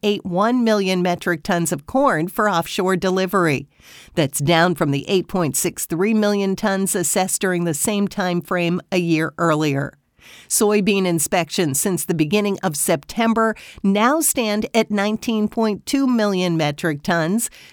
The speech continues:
down from twenty-one point four million tons during the same period last year, the agency said. Wheat assessments since the start of the grain's marketing year on June first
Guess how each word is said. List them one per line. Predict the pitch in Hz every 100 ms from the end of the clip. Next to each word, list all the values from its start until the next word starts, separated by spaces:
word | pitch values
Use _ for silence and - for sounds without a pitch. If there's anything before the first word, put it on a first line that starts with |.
| -
down | 151 180 220 233
from | 208 160
twenty-one | 143 214 220 185 175 160
point | 147 170 160
four | - 214 240
million | 226 226 220 208
tons | 202 220 208 208 -
during | 202 196
the | 190
same | 190 - 180 165
period | - 165 156 160 151
last | 180 180 175 -
year, | 175 123 131
the | - 175
agency | 143 139 165 147 160
said. | 135 - 160 123 - - _ _ -
Wheat | 160 190 185
assessments | 185 - 175 - 180 151
since | 220 190 -
the | 175
start | - 220 208
of | 190
the | 165
grain's | 202 202 170
marketing | 190 190 196 214 196
year | 190 196
on | 170
June | 165 190 151
first | - 226 233 233